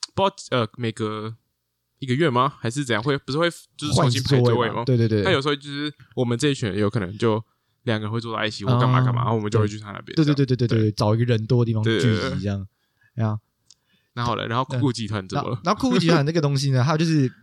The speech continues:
Speaker 2: 班上核心之外嘛。然后那时候就是台通里面主持人有个叫何A，然后他就是说他们那时候，他们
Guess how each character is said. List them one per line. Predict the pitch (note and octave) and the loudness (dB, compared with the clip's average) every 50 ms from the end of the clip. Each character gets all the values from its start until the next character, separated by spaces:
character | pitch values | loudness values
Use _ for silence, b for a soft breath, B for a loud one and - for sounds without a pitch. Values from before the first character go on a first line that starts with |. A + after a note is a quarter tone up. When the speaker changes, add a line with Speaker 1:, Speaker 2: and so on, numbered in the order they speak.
| _ - B2 | _ -12 -6
Speaker 2:
班 | - D3+ D3+ | -4 -2 -2
上 | D#3+ D3 | 0 0
核 | B2+ B2+ A2 | 0 2 2
心 | G#2+ - A#2 A2+ A2 | 2 0 0 -2 -2
之 | G#2 G#2+ A2+ | 0 0 0
外 | A2 G2 | 0 0
嘛。 | F2 D2+ - - B B B B B | -2 -6 -10 -12 B B B B B
然 | B2 A#2 | 0 0
后 | B2 C#3 | 2 2
那 | D3+ D#3+ | 2 2
时 | D3+ D3+ | 2 4
候 | C#3 C3+ C3+ C3 | 4 4 2 0
就 | - C#3 | 0 2
是 | C#3+ C#3+ C#3 C3 B2 A#2 _ _ - | 2 4 4 4 2 0 _ _ -4
台 | - - C3 | 0 2 2
通 | C3+ - | 2 2
里 | C#3+ | 0
面 | C3 D3 C#3 | -2 -2 0
主 | A#2 A2+ G#2 | 0 0 0
持 | - A2+ | 2 2
人 | G#2 | 2
有 | G2+ G2 | 2 2
个 | G2 G2+ | 2 2
叫 | A#2 A2+ | 2 0
何 | - - G2 F2+ F2+ | 0 -2 -8 -8 -8
A， | E2+ E2 - _ _ _ - | -10 -12 -14 _ _ _ -10
然 | - G#2 G#2+ | -6 -2 -2
后 | A2+ | 0
他 | A#2 C#3 C#3+ | 0 0 0
就 | C3 B2+ C#3 | 0 0 0
是 | C#3 C3+ | 0 0
说 | C3 - B2 A2 A2 A2+ | 0 0 0 0 0 0
他 | C#3 C#3 | 0 -2
们 | C3+ C3 A2+ C3 | -2 -4 -6 -4
那 | C#3+ C#3+ | -4 -2
时 | B2 B2 | -2 0
候， | A#2 A#2 A#2+ B2 - _ _ - - _ - | 0 0 -2 -4 -6 _ _ -20 -20 _ -6
他 | - F3 D#3+ | -4 0 0
们 | D3+ C#3 B2+ A#2+ A2+ A#2 | 2 2 0 -2 -4 -8